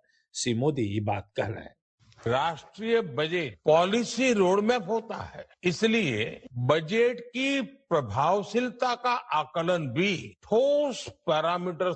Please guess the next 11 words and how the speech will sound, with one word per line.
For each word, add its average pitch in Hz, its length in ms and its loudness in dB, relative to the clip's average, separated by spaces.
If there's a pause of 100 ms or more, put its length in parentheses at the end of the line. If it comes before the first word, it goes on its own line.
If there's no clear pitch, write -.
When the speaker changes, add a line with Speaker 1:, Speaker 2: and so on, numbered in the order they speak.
(140)
Speaker 2:
पर 202 120 0 (140)
किया 151 280 0
जाना 123 360 -2
चाहिए। 87 500 -12 (380)
ऐसी 220 500 -2
नीतियां 196 680 0 (380)
जो 190 220 4
infrastructure 170 1160 -2
का 185 180 0 (100)
विस्तार 147 600 -2 (100)
करें, 151 360 -4